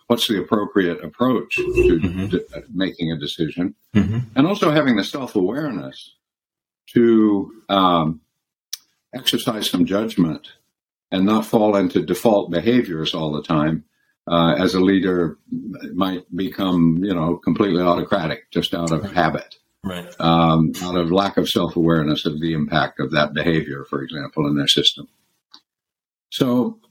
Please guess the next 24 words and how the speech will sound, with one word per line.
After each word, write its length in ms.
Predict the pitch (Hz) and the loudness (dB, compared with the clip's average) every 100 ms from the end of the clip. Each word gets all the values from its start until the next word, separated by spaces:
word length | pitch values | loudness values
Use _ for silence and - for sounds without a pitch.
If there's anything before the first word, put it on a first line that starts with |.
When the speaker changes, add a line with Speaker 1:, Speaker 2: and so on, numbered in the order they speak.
| - | 0
Speaker 1:
if, 200 | 117 113 | 0 0
if 180 | 110 - | -6 -2
we, 200 | 117 110 | -2 -2
if, 260 | 113 101 - | -10 -16 -16
if 180 | - 107 | -12 -4
I 80 | 110 | -2
think 220 | 110 - | 2 2
about, 420 | 110 110 104 98 - | 2 2 4 2 0
uh, 300 | 85 98 90 85 | 2 4 4 2
a 40 | |
couple 240 | 120 113 104 | 0 2 2
of, 160 | 87 | 2
uh, 140 | 92 85 | 2 2
observations 880 | 95 98 - 87 95 92 - 85 80 - | 2 0 0 2 2 2 2 0 0 -4
of 180 | 90 78 | -4 0
very 240 | 101 107 | 2 2
successful 1040 | - 95 - - 107 - - 92 85 80 - _ _ _ _ - | 2 -4 -4 -2 -2 -2 -4 -2 0 -2 -8 _ _ _ _ -2
use 560 | 92 107 95 82 - - | 2 4 2 -2 -6 -4
of 200 | 95 - | -2 0
understanding 1000 | 98 87 85 - 107 107 107 95 87 82 | 0 0 -2 -2 2 4 4 2 2 0
of 220 | - 82 | -2 -2
the 100 | 80 | -2
range 520 | 78 90 101 98 85 | 0 2 4 2 2
of 440 | 80 80 80 78 | -2 -2 -2 -2